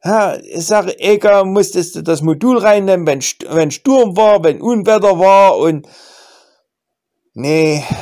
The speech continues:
nee, nee, nee. Ich war einfach nicht zufrieden. So,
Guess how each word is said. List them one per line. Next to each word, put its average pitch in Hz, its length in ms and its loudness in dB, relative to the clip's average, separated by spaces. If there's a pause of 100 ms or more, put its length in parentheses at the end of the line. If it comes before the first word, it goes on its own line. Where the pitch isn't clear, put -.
(320)
nee, 131 400 -2 (260)
nee, 123 460 -6
nee. 117 320 -6
Ich - 240 -10
war 247 260 0
einfach 226 300 -2
nicht 214 220 -4
zufrieden. 202 680 -4 (420)
So, 123 180 -2